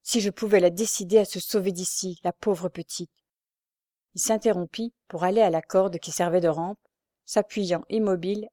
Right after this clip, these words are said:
à l'escalier conduisant au grenier. « J'y avais bien déjà pensé », reprit-il au bout d'un instant,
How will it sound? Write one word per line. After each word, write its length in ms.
à 80
l'escalier 560
conduisant 520
au 60
grenier. « 400
J'y 160
avais 180
bien 240
déjà 240
pensé », 520
reprit-il 640
au 40
bout 120
d'un 160
instant, 340